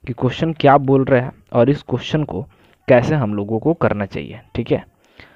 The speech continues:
तो question ये बोल रहे हैं कि एक train है और वो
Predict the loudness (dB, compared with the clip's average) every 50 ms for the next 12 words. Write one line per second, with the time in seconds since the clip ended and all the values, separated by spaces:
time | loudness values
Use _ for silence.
0 | _ _ _ _ _ _ -4 -2 2 2 2 2 2 0 0 2 4 4 4 4
1 | 6 4 4 4 4 2 2 0 -4 -10 _ _ _ _ _ _ _ _ _ _
2 | _ _ -20 -20 _ _ _ _ _ -20 -20 _ _ -20 _ -20 -20 -20 -20 -20
3 | -20 _ _ _ 4 6 8 8 8 6 2 -2 -12 -20 _ _ _ _ _ _
4 | _ _ 2 2 2 0 -4 0 2 4 6 6 4 4 2 0 0 0 0 -2
5 | -6 -12 -20 -20 -20 -20 _ _ _ _ _ _ _ _ _ _ _ _ 6 8
6 | 8 8 6 4 0 2 2 2 0